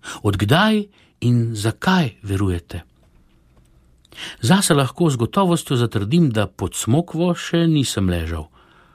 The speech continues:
Pod kako oljko že, še raje pod kakim borovcem ob morju ali pod orehom na domačem vrtu.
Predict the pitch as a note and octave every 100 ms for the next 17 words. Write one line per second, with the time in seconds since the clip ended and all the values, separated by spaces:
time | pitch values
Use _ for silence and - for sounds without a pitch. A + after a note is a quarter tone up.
0 | _ _ - C#4 - G#3+ - F#3+ - E3
1 | D#3 - C3+ A2 F#2 D#2+ _ _ _ _
2 | _ _ - - G2 A2 A2 A2 - -
3 | G#2+ G#2+ G2 G2+ A#2 B2+ - G#2+ G2+ F#2
4 | A2 A2 G2 F#2 - - - B2 B2 C3
5 | B2+ B2 B2 G#2 G#2 G2+ F#2+ F#2 F2+ F2
6 | F2+ E2+ D2+ -